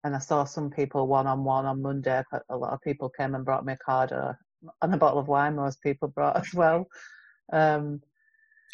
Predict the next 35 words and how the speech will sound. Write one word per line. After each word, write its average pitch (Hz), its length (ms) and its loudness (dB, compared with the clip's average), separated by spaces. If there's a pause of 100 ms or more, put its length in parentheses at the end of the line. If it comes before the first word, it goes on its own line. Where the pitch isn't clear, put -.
(200)
so - 140 2
yeah, 190 160 8
from, 185 320 0
from 208 240 6
that - 260 6
perspective, 160 460 -2
it 160 100 2
was 156 140 -6
nice 165 520 -2
that 156 200 0
the, 156 180 2
the 156 160 0
rules 151 300 2
were 151 100 2
a 151 80 2
little 147 160 2
bit 139 220 -4
more 139 180 0
relaxed. - 640 -2 (200)
But, 151 200 4 (280)
but 160 120 4
no, 170 120 6
I'm, 170 200 6 (100)
I'm 196 140 6
the 196 80 4
same 175 240 4
as 160 140 -2
you. 156 160 4
I, 151 180 2
I, 156 140 -4 (240)
I'm 151 120 -4
still 160 320 0
of 147 140 -2
the 147 80 -4
belief 147 400 0